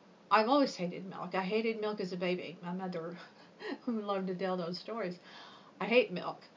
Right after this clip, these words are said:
but I love dairy. So what's the deal? But just to drink milk or have, uh-uh. Uh, I have flavored cream in my coffee. I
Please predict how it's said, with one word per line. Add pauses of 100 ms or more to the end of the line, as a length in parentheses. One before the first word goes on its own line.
(300)
but
I
love
dairy.
So
what's
the
deal?
But
just
to
drink
milk
or
have,
uh-uh. (500)
Uh, (500)
I
have (480)
flavored
cream
in
my
coffee. (380)
I